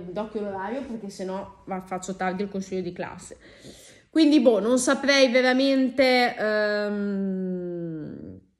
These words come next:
che cosa consigliarvi, eh, ognuno ha i propri metodi, quindi non è che il metodo che utilizzerò io sarà il medesimo che vorrete utilizzare voi.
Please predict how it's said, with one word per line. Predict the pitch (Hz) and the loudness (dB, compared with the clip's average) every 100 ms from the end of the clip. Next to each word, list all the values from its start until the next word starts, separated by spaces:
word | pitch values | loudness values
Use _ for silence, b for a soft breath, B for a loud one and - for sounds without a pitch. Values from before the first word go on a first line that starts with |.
| _ _ _ - - | _ _ _ -20 -8
che | 240 | -6
cosa | 233 240 214 226 | 0 0 0 -4
consigliarvi, | 208 202 233 240 262 277 285 240 185 202 196 185 - | -4 -2 -2 2 4 4 4 0 -2 -2 0 -2 -2
eh, | 196 196 190 190 185 180 180 175 | -4 -2 -2 -4 -4 -4 -6 0
ognuno | 240 240 247 240 233 214 202 202 196 190 | 2 4 4 4 2 2 0 -2 -4 -2
ha | 190 202 | 0 0
i | 196 | 0
propri | 196 190 190 | -4 -4 -4
metodi, | 185 190 214 214 233 | -4 -2 -2 -2 -2
quindi | - 202 190 | -2 -2 0
non | 196 196 | 0 -2
è | 190 | -4
che | 190 | -4
il | 196 | -2
metodo | 190 190 196 185 | -2 -2 -4 -4
che | 190 | -6
utilizzerò | 185 190 190 165 190 185 190 | -6 -4 -4 -4 -4 -2 -2
io | 185 190 185 | -2 -2 -4
sarà | 196 190 | -4 -4
il | 185 | -4
medesimo | 185 185 185 170 180 | -4 -4 -4 -4 -8
che | 180 | -6
vorrete | 170 180 180 175 190 185 | -6 -6 -6 -6 -4 -4
utilizzare | 175 175 175 170 180 180 | -4 -6 -6 -6 -6 -4
voi. | 185 254 254 262 285 | 2 4 6 4 -2